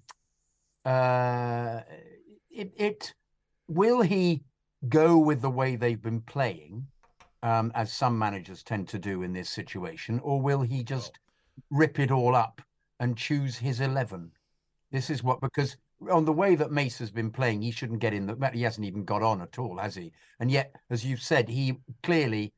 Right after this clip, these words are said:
Speaker 1: um, responds to, to, um, uh, to Frank enormously. So does he get in regardless? Does he pick it on his knowledge of the players or on current form?
Speaker 2: Well,
Speaker 1: Does
Speaker 2: thi-,
Speaker 1: he
Speaker 2: this is, we'll find out, won't we, tomorrow? I mean, I,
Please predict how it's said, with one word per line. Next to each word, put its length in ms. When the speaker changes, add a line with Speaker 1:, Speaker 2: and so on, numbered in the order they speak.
Speaker 1:
um, 320
responds 720
to, 340
to, 440
um, 260
uh, 320
to 100
Frank 360
enormously. 760
So 140
does 180
he 160
get 240
in 380
regardless? 640
Does 180
he 120
pick 280
it 160
on 320
his 320
knowledge 500
of 100
the 100
players 400
or 220
on 100
current 380
form? 280
Speaker 2:
Well, 80
Speaker 1:
Does 100
Speaker 2:
thi-, 80
Speaker 1:
he 200
Speaker 2:
this 180
is, 140
we'll 160
find 300
out, 160
won't 180
we, 80
tomorrow? 360
I 60
mean, 140
I, 100